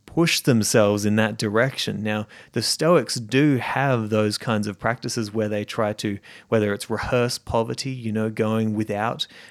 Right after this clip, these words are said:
uh, for a certain period of time, just, f-, uh, you know, forcing yourself into that position where you can see that you, uh, what you really need. Uh, but ultimately, uh, these material goods to the Stoics were just preferred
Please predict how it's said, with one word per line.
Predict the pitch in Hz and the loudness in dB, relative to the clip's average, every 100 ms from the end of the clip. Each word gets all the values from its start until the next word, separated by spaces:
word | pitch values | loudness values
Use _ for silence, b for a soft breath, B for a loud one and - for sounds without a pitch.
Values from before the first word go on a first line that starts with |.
| - | -2
uh, | 113 | -2
for | - 113 | 0 -2
a | |
certain | 104 120 107 117 | 0 0 -2 -4
period | 117 120 113 | -2 -2 -2
of | 107 | -4
time, | - - 117 117 117 117 | -8 -6 -2 0 0 0
just, | 117 104 - | -2 -6 -8
f-, | - - | -12 -10
uh, | 127 | -10
you | 117 127 | -4 -4
know, | 104 | -2
forcing | - 131 135 123 | -2 -2 0 -2
yourself | 113 117 113 - | 0 0 0 -2
into | 135 143 | -2 0
that | 135 110 - | 0 -2 -2
position | 113 110 117 | -8 -4 -2
where | 107 | -2
you | 110 | -2
can | 107 | -4
see | 101 - - 107 135 165 | -4 -2 0 2 2 0
that | 147 | 0
you, | - 123 113 110 B B B | -2 0 0 0 B B B
uh, | 104 104 | -2 0
what | 117 113 | 2 0
you | 113 | 0
really | 104 104 107 135 | -2 0 2 2
need. | 135 135 151 180 170 B B B | 0 0 -2 -4 -6 B B B
Uh, | 113 | -4
but | 127 127 | 0 0
ultimately, | - 175 208 175 127 90 107 104 - B - | 4 2 2 0 -2 -2 -4 -4 -8 B -4
uh, | 110 | -2
these | 104 120 113 | 0 2 2
material | 110 107 147 139 117 107 | 0 0 2 4 4 4
goods | 131 120 104 - - | 2 2 0 -8 -10
to | - | -6
the | 110 101 | -6 -6
Stoics | - - 127 - - | 0 4 4 2 0
were | 110 | 0
just | 104 104 - _ _ | 0 -6 -12 _ _
preferred | - 117 - 113 110 107 107 | -6 -4 2 4 4 2 -2